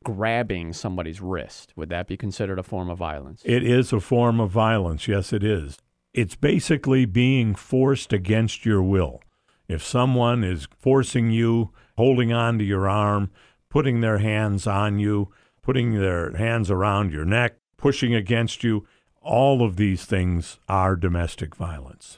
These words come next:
Speaker 1: How about the other side, which is emotional violence? Arguments can turn ugly in the snap of a finger.
Speaker 2: They sure can. And that's a little trickier because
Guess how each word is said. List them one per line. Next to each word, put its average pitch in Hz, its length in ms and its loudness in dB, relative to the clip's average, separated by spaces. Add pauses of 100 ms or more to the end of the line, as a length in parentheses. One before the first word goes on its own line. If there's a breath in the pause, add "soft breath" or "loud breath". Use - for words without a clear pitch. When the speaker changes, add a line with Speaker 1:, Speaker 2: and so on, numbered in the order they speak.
(120)
Speaker 1:
How 120 180 -2
about 110 280 0
the 101 160 -2
other 101 220 -2
side, 98 360 -4
which 98 180 -8
is 92 100 -6
emotional 95 720 -4
violence? 82 800 -8 (640)
Arguments 107 500 -2
can 101 160 -4
turn 107 280 -2
ugly 104 560 -2
in 90 100 -8
the 87 80 -6
snap 101 380 -6
of 95 100 -4
a 92 80 -6
finger. 76 560 -8 (160)
Speaker 2:
They 98 160 4
sure 101 240 2
can. 78 480 -2
And 90 300 -2
that's 123 320 -2
a 113 80 2
little 117 260 2
trickier 104 580 2
because 95 600 0